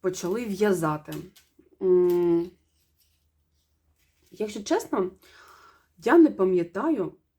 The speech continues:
хто мене навчив в'язати. А, пам'ятаю, що в школі ми, е, в'язали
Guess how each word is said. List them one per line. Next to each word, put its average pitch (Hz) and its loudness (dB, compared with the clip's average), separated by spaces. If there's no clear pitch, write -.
хто - -6
мене 214 2
навчив 165 -4
в'язати. 170 -6
А, 170 -2
пам'ятаю, 190 0
що 370 -8
в - -8
школі 190 0
ми, 220 -4
е, 233 -6
в'язали 185 -2